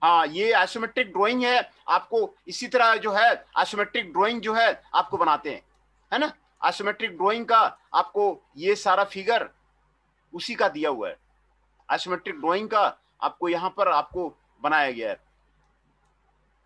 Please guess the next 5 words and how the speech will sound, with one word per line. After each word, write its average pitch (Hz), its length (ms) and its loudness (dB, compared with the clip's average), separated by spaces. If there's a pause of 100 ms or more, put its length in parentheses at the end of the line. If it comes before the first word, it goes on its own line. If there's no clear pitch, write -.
(1120)
Practice 202 440 -2
of 226 120 0
the 220 80 4
isometric 202 560 0
drawing। 117 200 -4